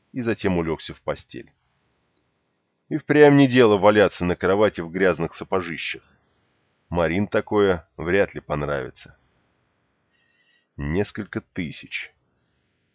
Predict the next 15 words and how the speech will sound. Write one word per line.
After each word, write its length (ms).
Так 260
утверждают 680
Гаул 380
с 140
Лойлом, 560
а 220
они 220
врать 440
не 140
станут. 580
Но 560
могли 440
ведь 220
и 20
ошибиться. 680